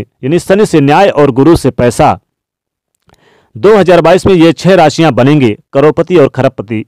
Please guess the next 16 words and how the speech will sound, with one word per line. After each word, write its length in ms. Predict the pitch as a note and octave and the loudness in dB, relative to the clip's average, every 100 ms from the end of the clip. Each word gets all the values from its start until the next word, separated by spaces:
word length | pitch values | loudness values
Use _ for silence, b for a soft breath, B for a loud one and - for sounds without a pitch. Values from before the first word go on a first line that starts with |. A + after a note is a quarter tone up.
| - | -12
जिन 280 | D3 F#3 E3+ | -4 0 0
हम 180 | F3 | -2
छह 180 | F3 D3 | -2 0
राशियों 300 | C#3+ C3 D#3+ | 0 0 -2
का 100 | D3 | -2
हमने 180 | B2+ C#3+ | -2 0
नाम 200 | B2 A#2+ | 0 -2
बताया, 240 | A#2 C3 A#2 | 0 0 0
जैसे 260 | B2 C3 | -2 -4
कि 220 | D3+ D3+ B B B - | -6 -6 B B B -8
शनि 280 | - E3 G#3 | -2 0 0
के 140 | F3+ | 2
द्वारा 240 | D3+ F3 D3+ | 2 2 2
बनेंगी 440 | C#3 E3 E3 G3+ - _ | 0 2 0 -2 -4 _
वृषभ 340 | A2+ B2+ E3 D#3+ | -10 -6 -4 0
राशि, 380 | E3+ - F3+ | 0 0 -2